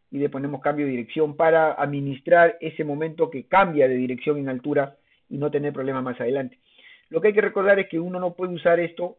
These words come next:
a cada rato. No lo podemos llenar el proyecto de estos cambios de dirección, porque eso generaría un problema en la presión, sobre todo si es un tanque hidroneumático.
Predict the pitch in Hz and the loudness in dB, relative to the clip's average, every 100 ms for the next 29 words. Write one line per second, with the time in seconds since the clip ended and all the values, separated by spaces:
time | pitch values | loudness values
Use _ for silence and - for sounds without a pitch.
0 | - 131 170 165 165 - - - 156 170 | -8 2 4 6 4 0 -10 -6 0 2
1 | 147 165 185 185 151 156 160 165 165 156 | 2 -2 -2 -6 -4 -4 0 0 0 -2
2 | 143 165 160 156 143 143 - 160 156 147 | -2 -2 0 -2 -2 -6 -2 0 0 -2
3 | 127 120 110 226 202 - _ _ _ 147 | -6 -6 4 4 4 -6 _ _ _ -2
4 | 147 156 156 165 147 135 131 147 143 147 | -2 -4 -4 -2 -2 0 -2 2 2 2
5 | 151 143 135 185 170 135 131 - _ - | -2 -4 -2 -2 -2 -2 -4 -10 _ -6
6 | 127 117 - 117 - 220 180 113 _ - | -4 -4 -8 -12 -2 0 0 -4 _ -12
7 | 127 117 165 160 156 147 156 147 139 135 | -10 0 2 2 0 -10 -12 -10 -12 -8
8 | 143 143 147 139 143 151 160 151 151 165 | -6 -6 -4 -4 -4 -4 -4 -4 -6 -8
9 | 165 | -10